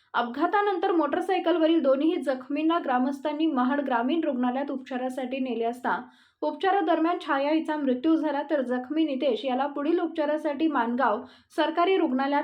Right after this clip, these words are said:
हलवण्यात आलं आहे. मोटरसायकल स्वारास वाचवण्याच्या प्रयत्नात एसटी चालकाने बस रस्त्याच्या मध्यभागी असलेल्या दुभाजकावर चढवली. यामध्ये बसला मिळालेल्या जोराच्या दणक्याने बसचा दरवाजा नादुरुस्त झाल्याने सर्व प्रवासी काही काळ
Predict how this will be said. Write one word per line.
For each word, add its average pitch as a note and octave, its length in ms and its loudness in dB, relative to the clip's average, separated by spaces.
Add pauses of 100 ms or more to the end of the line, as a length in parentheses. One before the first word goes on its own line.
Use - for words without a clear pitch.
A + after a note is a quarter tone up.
हलवण्यात A#3+ 500 -2
आलं G#3 160 -2
आहे. G#3 260 -6 (560)
मोटरसायकल E4+ 600 0
स्वारास F#4+ 440 2
वाचवण्याच्या D#4+ 600 2
प्रयत्नात C#4+ 580 -2
एसटी C#4 300 -2
चालकाने D4+ 480 2
बस D4 280 2
रस्त्याच्या C#4 500 -2
मध्यभागी D4 720 -2
असलेल्या B3+ 420 -2
दुभाजकावर B3+ 760 -2
चढवली. G#3 520 -4 (380)
यामध्ये C#4 320 2
बसला D#4+ 420 2
मिळालेल्या D#4 460 4
जोराच्या C#4 560 0
दणक्याने B3+ 540 0
बसचा C#4 400 -2
दरवाजा B3+ 480 0
नादुरुस्त C#4 540 -2
झाल्याने C4 560 -2 (300)
सर्व E4+ 240 2
प्रवासी E4 520 2
काही C#4+ 280 -2
काळ C#4+ 240 0